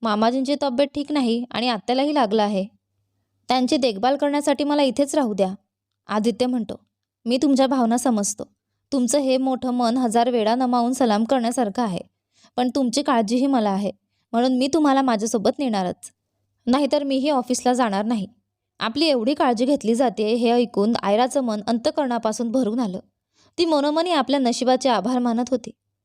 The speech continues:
आदित्य म्हणतो, "सॉरी आत्या, आयराजीला नेतोय. तुमच्यासोबत टिशा राहील. ज्या दिवसात ती इथे राहणार नाही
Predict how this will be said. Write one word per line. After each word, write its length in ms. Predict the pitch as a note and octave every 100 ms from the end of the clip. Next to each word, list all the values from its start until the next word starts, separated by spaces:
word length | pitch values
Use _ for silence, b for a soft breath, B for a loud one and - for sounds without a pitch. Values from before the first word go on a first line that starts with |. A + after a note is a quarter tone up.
| _ _ -
आदित्य 400 | G3+ A3 G3 A3
म्हणतो, 300 | A#3+ G3+ - _ _ _ _
"सॉरी 320 | - B3 G#3+ A#3+
आत्या, 240 | G3+ G3+ - _ _ _ _ -
आयराजीला 500 | A#3 B3+ C4 C#4+ C#4
नेतोय. 280 | C4+ G3 - _ _ _ -
तुमच्यासोबत 480 | B3 B3+ C4 A3+ A#3+ C4
टिशा 260 | A#3 A#3
राहील. 220 | G#3+ G3+ - _ _ _ _ _
ज्या 160 | G#3+ B3+
दिवसात 380 | D4 E4+ D#4 A#3+ B3+
ती 60 |
इथे 200 | C4 C#4
राहणार 320 | B3 G#3+ A3
नाही 260 | A#3 B3 A3